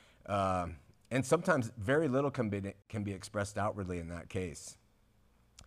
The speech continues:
I, you have to wonder why Jesus, think about this, the only Son of the true and living God to walk this earth was not proud in his heart.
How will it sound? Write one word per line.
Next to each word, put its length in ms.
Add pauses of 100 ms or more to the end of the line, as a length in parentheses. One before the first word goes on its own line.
(360)
I, 160 (180)
you 140
have 180
to 100
wonder 360
why 580 (480)
Jesus, 640
think 260
about 300
this, 460 (920)
the 140
only 600
Son 340
of 100
the 80
true 240
and 80
living 260
God 280
to 80
walk 300
this 260
earth 440 (540)
was 160
not 220
proud 400
in 180
his 160
heart. 380